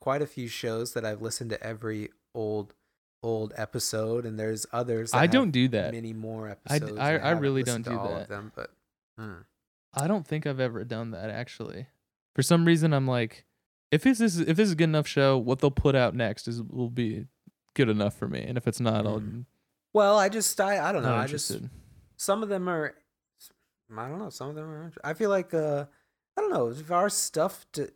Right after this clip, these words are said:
Speaker 1: uh, on the spectrum of not at all evergreen to evergreen, uh, I, I have no idea where most of our stuff falls,
Speaker 2: I think we
Speaker 1: because I
Speaker 2: have a
Speaker 1: wouldn't say
Speaker 2: solid
Speaker 1: that we
Speaker 2: fif-, that we
Speaker 1: tend
Speaker 2: score a solid fifty percent on that.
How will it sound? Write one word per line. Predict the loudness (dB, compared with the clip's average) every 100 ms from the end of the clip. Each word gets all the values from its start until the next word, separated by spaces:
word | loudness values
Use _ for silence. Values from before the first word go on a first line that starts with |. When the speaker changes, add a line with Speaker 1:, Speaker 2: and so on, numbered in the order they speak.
| -6
Speaker 1:
uh, | -6 -4
on | -6 -2
the | 0
spectrum | 0 0 -2 0 2
of | 0 -2 _ _ _ _ _
not | -6 -4 -4 -4
at | -4
all | -4 -2 -2
evergreen | -4 -6 -2 0 0 0 -4 -8 _ -4
to | -2 -2 -4 -8
evergreen, | -4 -4 -2 -4 -4 -6 -12 _ _ _ _
uh, | -6 -2 -2 -2 -4 -8 _
I, | -4 -2 -4
I | -4
have | -2 -4 -10 -18 _ _ _ _
no | -6 -2 0 0
idea | -2 -2 -2 0 0
where | -2 -6
most | -4 -6 -8 -8
of | -4
our | -4
stuff | -6 -10 -8 -10 -14 _ _
falls, | -4 0
Speaker 2:
I | 2
think | 4 6
we | 6
Speaker 1:
because | 6
I |
Speaker 2:
have | 6
a |
Speaker 1:
wouldn't | 4 6
say | 6
Speaker 2:
solid | 6 6 2
Speaker 1:
that |
we | 2
Speaker 2:
fif-, | 4 4 2 -2
that | 6
we | 8
Speaker 1:
tend | 8
Speaker 2:
score | 6 4
a |
solid | 6 4 4 4
fifty | 4 4 4 2
percent | 2 2 4 2 2
on | -2 2
that. | 0 0